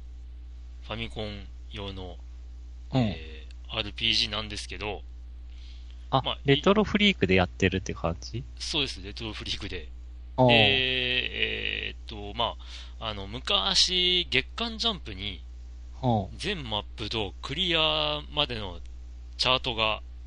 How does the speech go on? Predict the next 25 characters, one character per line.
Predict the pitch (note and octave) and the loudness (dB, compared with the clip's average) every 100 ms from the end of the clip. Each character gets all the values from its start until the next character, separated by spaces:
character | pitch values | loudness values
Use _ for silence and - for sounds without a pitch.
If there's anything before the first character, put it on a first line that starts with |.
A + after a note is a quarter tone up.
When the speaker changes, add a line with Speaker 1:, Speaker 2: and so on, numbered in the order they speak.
| - - - - - - A#2 | -12 -12 -12 -12 -14 -10 -6
Speaker 1:
載 | |
っ | A#2 | -2
て | - C#3+ | 2 4
た | G2+ | 2
ん | F2 | 0
で | F2 | -8
す | - | -10
よ。 | D#2+ - - - - - - - - - | -10 -12 -12 -12 -12 -12 -12 -12 -12 -4
Speaker 2:
月 | - F#2 - - | 4 4 4 4
刊 | - C#3+ C#3 | 8 8 8
ジ | C#3+ | 10
ャ | C3+ | 10
ン | G#2+ | 8
プ？ | - F2+ D2+ | 2 0 0
Speaker 1:
え | A2 | -2
え。 | F#2 | 6
Speaker 2:
あ | |
ー。 | A#2 A#2 G2+ G2 | 12 12 12 10
Speaker 1:
月 | F2 E2+ | 4 0
刊 | D3+ D3+ | 0 2
ジ | |
ャ | C#3+ | 0
ン | |
プ | - F#2+ | -2 -6
に、 | G2+ F#2 | -4 -6